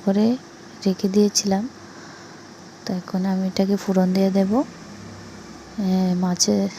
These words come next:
মা-, কড়াইতে আমি তেল দিয়ে দিয়েছি, আর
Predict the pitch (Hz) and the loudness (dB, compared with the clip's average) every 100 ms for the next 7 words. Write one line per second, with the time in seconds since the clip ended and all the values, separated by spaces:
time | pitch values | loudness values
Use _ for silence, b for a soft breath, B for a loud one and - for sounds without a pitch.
0 | B B 240 202 190 175 196 - 190 185 | B B 0 2 2 -2 -4 0 2 2
1 | 180 196 202 208 196 196 208 196 202 190 | 0 0 0 0 0 0 0 0 0 0
2 | - 220 208 180 | -2 -2 0 0